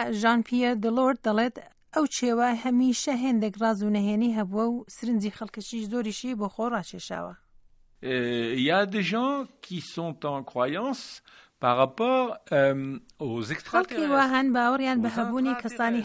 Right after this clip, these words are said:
Speaker 1: هەسارەی تر هەیە.
Speaker 2: Aux ovnis.
Speaker 1: باوەڕیان بووە کە خەڵک لە ناو هەردا دەژین. کەسانی واهان کە لەو باوەڕدان ئەم چێوە شوێنی وای هەیە شفا بە مرۆڤ دەدات. ئەویش بەهۆی هێزی مەغناتیسی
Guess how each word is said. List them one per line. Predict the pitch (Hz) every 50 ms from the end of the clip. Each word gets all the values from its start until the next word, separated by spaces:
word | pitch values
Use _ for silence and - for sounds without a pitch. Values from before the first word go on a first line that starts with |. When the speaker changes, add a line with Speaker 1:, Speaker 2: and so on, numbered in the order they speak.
| 226
Speaker 1:
هەسارەی | 220 - - 208 202 202 208 196 -
تر | - 247 202 190
هەیە. | 190 180 175 175
Speaker 2:
Aux | 180 185
ovnis. | 202 190
Speaker 1:
باوەڕیان | 220 226 220 226 240 247 254 254 247 247 247 247 240 226 208
بووە | 226 247 254 240 226 247 247 - - - - - - - _ _ _ -
کە | - 220 202 -
خەڵک | - 294 277 277 233 220 226
لە | 226 226
ناو | 240 254 254 226 226
هەردا | 240 208 190 196 202 196 175 180
دەژین. | 180 165 175 175 180 180 - _ _ - -
کەسانی | - 214 - 285 277 277 285 285 277 277
واهان | 277 269 269 285 285 220 190 190 - -
کە | 208 196 190 196
لەو | 208 220 202 202
باوەڕدان | 208 202 208 220 220 180 202 214 220 214 - 214
ئەم | 269 269 247 -
چێوە | - 247 233 226 233 247 269 269 240 -
شوێنی | - - 254 247 233 220 214 220
وای | 247 262 254 226 214
هەیە | 208 202 202 214 226 220 - -
شفا | - 226 - - 254 233 214 180
بە | 196 196 196
مرۆڤ | 190 190 202 196 185 180
دەدات. | 190 175 180 175 175 - _ - - - - - - _ - 220
ئەویش | 240 247 247 247 214 190 202
بەهۆی | 220 208 208 240 247 240 233 220 226
هێزی | 262 262 233 214 233 240 220 214
مەغناتیسی | 208 185 196 196 190 190 - 202 185 - - 226